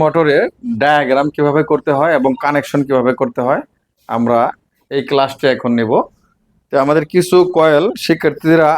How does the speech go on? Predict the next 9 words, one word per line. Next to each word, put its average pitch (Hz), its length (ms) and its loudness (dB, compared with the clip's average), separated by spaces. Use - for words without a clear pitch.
আগে 143 200 2
ভরাট 139 320 0
করেছেন, 139 400 2
আহ, - 1080 -4
কারণ 131 180 0
তারা 139 180 2
পুরাতন 151 400 0
কয়েলগুলো 135 380 2
আগে 135 120 -4